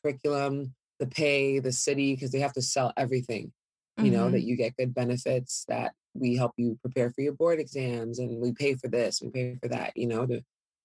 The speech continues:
Speaker 1: to make sure that you're getting all the things that are in your priority list covered.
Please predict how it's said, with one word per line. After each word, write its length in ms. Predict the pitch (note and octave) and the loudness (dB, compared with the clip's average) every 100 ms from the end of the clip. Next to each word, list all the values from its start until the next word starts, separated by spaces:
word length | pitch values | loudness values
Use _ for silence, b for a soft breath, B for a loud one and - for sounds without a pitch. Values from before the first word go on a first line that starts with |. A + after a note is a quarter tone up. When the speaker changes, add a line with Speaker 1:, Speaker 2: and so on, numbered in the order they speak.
| - | -4
Speaker 1:
to 100 | C3 | 2
make 180 | B2 A#2+ | 2 2
sure 180 | - | 0
that 200 | A#2+ A#2 | 2 0
you're 140 | - A#2+ | 0 0
getting 320 | A#2+ A#2+ A#2+ | 0 0 -2
all 240 | - A#2+ A#2+ | 0 0 2
the 120 | A#2+ | 0
things 260 | B2 A#2+ A#2+ | -2 -2 -2
that 140 | B2 | -2
are 220 | - A2 - _ | -2 -2 -4 _
in 120 | B2 | 0
your 240 | A#2+ C#3+ C3+ | 4 2 0
priority 380 | C3+ B2 B2 A#2+ | -2 2 2 2
list 340 | A2+ G#2+ - _ | 0 -2 -8 _
covered. 300 | A#2 G#2+ G#2+ | -8 -6 -8